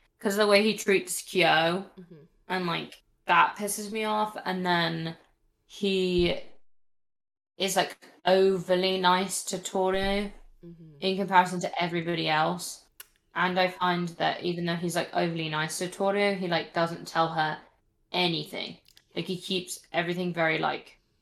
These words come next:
Speaker 1: to himself, and that throws me off quite a bit.
Speaker 2: Mm-hmm.
Speaker 1: Because, like, even Kyo, you kind of see, like, little pieces of him, like, giving, like, little pieces of himself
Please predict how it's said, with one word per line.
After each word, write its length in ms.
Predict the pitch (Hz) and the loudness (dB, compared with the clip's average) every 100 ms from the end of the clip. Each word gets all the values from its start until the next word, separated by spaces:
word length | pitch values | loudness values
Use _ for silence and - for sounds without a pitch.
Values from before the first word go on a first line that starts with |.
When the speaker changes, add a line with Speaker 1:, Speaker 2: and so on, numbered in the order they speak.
| _ _ - | _ _ -10
Speaker 1:
to 220 | - 202 180 | -2 0 0
himself, 640 | 165 151 156 147 175 - | -2 0 2 4 2 -4
and 200 | - 185 | -8 -4
that 180 | 196 - | -4 -2
throws 280 | 214 214 220 | -2 -2 -2
me 120 | 220 | -2
off 160 | 220 | 0
quite 240 | - 226 - | 6 6 6
a 20 | |
bit. 300 | 214 220 220 - - | 2 4 4 2 -18
Speaker 2:
Mm-hmm. 260 | 185 180 156 | -20 -10 -2
Speaker 1:
Because, 240 | 214 240 | 0 2
like, 140 | 247 214 | 2 2
even 380 | 247 247 254 | 0 2 0
Kyo, 720 | - - 185 165 165 185 226 - | 0 2 6 8 8 4 0 -4
you 300 | 160 180 190 | -8 -8 -4
kind 440 | - 214 208 190 190 | 0 4 6 6 4
of 80 | |
see, 240 | 185 196 180 | 0 2 2
like, 240 | 170 - | 0 0
little 200 | 175 147 | 2 2
pieces 400 | 143 - 170 170 | 0 -8 -8 -6
of 120 | 170 - | -6 -4
him, 200 | 165 165 | -6 -6
like, 280 | - - _ _ _ _ _ _ _ _ _ _ _ _ _ _ _ _ _ _ _ _ | -10 -14 _ _ _ _ _ _ _ _ _ _ _ _ _ _ _ _ _ _ _ _
giving, 540 | 190 190 180 180 185 190 | -6 -2 -2 -4 -4 -4
like, 240 | 190 190 | -4 -4
little 160 | 202 196 | -6 -4
pieces 400 | 220 208 196 196 | -6 -6 -6 -6
of 200 | 208 196 | -6 -4
himself 800 | 208 202 214 214 214 214 - | -6 -2 -2 0 -2 -4 -8